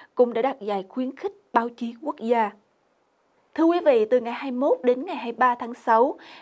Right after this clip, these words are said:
Trung ương Hội Liên hiệp Phụ nữ Việt Nam phối hợp với Ủy ban Nhân dân tỉnh Bắc Giang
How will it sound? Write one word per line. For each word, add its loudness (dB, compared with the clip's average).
Trung 0
ương 0
Hội 2
Liên 0
hiệp -2
Phụ 2
nữ -2
Việt -4
Nam -2
phối -4
hợp -4
với -2
Ủy 0
ban 2
Nhân -6
dân -2
tỉnh -6
Bắc -2
Giang 4